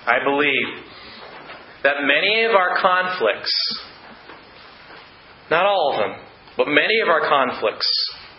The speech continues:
when they are based in the self-life, are like two ants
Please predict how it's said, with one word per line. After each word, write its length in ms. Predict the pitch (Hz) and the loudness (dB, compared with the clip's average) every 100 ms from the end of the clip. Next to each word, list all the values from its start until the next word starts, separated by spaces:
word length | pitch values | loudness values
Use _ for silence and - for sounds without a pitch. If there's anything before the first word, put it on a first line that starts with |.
| - - - - - - - - - | -20 -20 -20 -20 -20 -20 -20 -14 -2
when 120 | 139 | 2
they 100 | 147 | 2
are 180 | 139 127 | 2 2
based 360 | 143 175 - | 2 2 -2
in 80 | 180 | 0
the 60 | 156 - | 0 2
self-life, 1040 | 185 165 170 165 147 135 110 - - - - | 2 2 2 2 2 2 0 -4 -10 -12 0
are 100 | 143 | 2
like 240 | 135 131 | 2 0
two 320 | - 202 196 - 170 | -2 0 0 2 2
ants 240 | 127 - | 0 -2